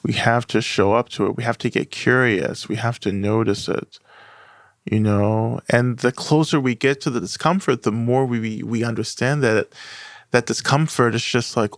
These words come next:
all these minor experiences coming together, you know? And we'll never understand that if we're always running away from it, you know?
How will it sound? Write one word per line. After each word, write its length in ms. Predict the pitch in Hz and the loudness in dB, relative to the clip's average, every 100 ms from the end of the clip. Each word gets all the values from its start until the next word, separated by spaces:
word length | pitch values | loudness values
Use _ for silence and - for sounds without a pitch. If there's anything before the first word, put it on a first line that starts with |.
| - | 0
all 240 | 123 135 | 2 4
these 420 | 135 127 - - - | 2 0 -2 -12 -12
minor 560 | - 117 117 123 127 120 | -6 -2 2 2 2 0
experiences 680 | 113 - - 113 113 117 104 | -2 -4 -2 0 0 -4 -8
coming 320 | - 113 104 | -2 -2 0
together, 640 | 110 98 101 95 92 - - _ _ - _ _ _ _ | -2 0 0 0 -2 -4 -8 _ _ -20 _ _ _ _
you 140 | 107 | 0
know? 560 | 107 104 92 87 87 92 | 2 2 0 0 -2 -2
And 140 | - 135 | 0 4
we'll 180 | 139 139 | 4 4
never 360 | 143 156 160 - | 2 2 -2 -2
understand 760 | 123 131 123 - 135 170 208 135 | -2 0 -2 -4 -2 -2 0 -2
that 300 | 95 69 65 | -2 -4 -6
if 160 | 117 - | -4 -4
we're 100 | - | -2
always 340 | 120 123 113 | 2 2 2
running 240 | 117 110 | 0 0
away 280 | 110 101 107 | -2 0 0
from 280 | 120 - - | -2 -6 -8
it, 120 | - - - - - _ _ - - - - - - _ _ _ - | -10 -14 -20 -20 -20 _ _ -20 -20 -20 -20 -20 -20 _ _ _ -4
you 80 | |
know? 440 | - 104 98 101 | -2 0 0 0